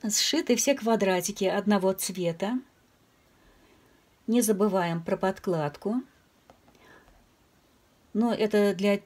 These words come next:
тех, у кого будет тонкая ткань, ткань, которая просвечивает. Вот здесь цвет тоже немножко проступает. Надо было белую взять. Но не критично.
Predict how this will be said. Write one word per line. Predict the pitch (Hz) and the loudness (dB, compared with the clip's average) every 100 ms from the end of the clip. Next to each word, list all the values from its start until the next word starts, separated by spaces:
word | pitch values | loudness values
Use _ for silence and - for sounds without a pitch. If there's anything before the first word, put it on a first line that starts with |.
| _ _ | _ _
тех, | - 240 294 - | -4 -2 -2 0
у | 190 | 0
кого | 190 185 185 208 | 2 0 2 2
будет | 190 185 180 180 | 2 2 2 0
тонкая | 180 170 170 170 165 | -2 -2 -2 -2 -2
ткань, | 165 - 196 254 262 247 _ | -4 -6 -2 2 2 0 _
ткань, | - 220 226 | -6 -4 -2
которая | 208 165 165 165 | -2 -2 -2 -4
просвечивает. | 160 165 170 160 190 233 247 - 196 196 185 190 _ _ - - - _ _ - | -4 -6 -6 -6 -4 -4 -2 -4 -2 0 0 -4 _ _ -20 -20 -20 _ _ -12
Вот | 202 208 | -2 -2
здесь | 196 226 208 - - _ - - - - _ _ _ _ _ _ _ _ _ _ _ _ _ _ _ | -2 -2 -4 -6 -14 _ -20 -20 -20 -20 _ _ _ _ _ _ _ _ _ _ _ _ _ _ _
цвет | - 208 214 208 | -8 -2 -2 0
тоже | 247 254 196 | -2 0 0
немножко | 185 185 175 - 180 | -2 -2 -4 -4 -4
проступает. | - 190 - 196 - 170 151 151 - - _ _ _ _ _ _ - | -4 -4 -4 -4 -2 -2 -2 -6 -12 -20 _ _ _ _ _ _ -12
Надо | 185 175 | -10 -6
было | 170 175 175 | -4 -4 -4
белую | 165 226 214 170 160 | -4 -2 -2 -4 -6
взять. | 151 160 160 - _ _ - - - - - _ - | -6 -8 -10 -14 _ _ -20 -20 -20 -20 -20 _ 0
Но | 262 | 2
не | 277 | 2
критично. | 269 262 247 156 147 - 143 165 | 2 -2 -2 -6 -6 -6 -6 -8